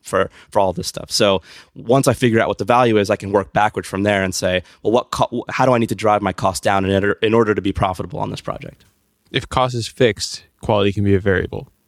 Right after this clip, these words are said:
Speaker 1: Yes, exactly. Yeah. So, like, I, I do have the, that fixed cost in that, you know, that twenty-two thousand dollars a month, but I could do things and, and be like, Well, I'm not, I'm gonna cancel that Dropbox for Business account, or I'm gonna cancel that Basecamp account, or I'm gonna,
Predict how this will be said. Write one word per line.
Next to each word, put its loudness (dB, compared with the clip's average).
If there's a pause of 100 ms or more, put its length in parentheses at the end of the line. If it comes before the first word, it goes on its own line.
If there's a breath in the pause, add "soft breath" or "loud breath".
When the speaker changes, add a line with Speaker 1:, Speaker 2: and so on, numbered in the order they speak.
Speaker 1:
Yes, 0
exactly. -10 (160)
Yeah. -14 (240 soft breath)
So, 2
like, 4
I, 2
I 0
do 4
have 4
the, -2
that 2
fixed -4
cost 0
in 0
that, 2 (300 soft breath)
you -2
know, 0
that 2
twenty-two -2
thousand 0
dollars 2
a -4
month, -2 (200 soft breath)
but 2
I 4
could 2
do 4
things 0
and, 0
and 0
be 2
like, 4 (500 soft breath)
Well, 2
I'm 4
not, 2
I'm 0
gonna 2 (100)
cancel -2
that 2 (300)
Dropbox 0
for -2
Business -2
account, -2
or 2
I'm 0
gonna 0
cancel -2
that 2
Basecamp 0
account, -8
or -2
I'm -2
gonna, 0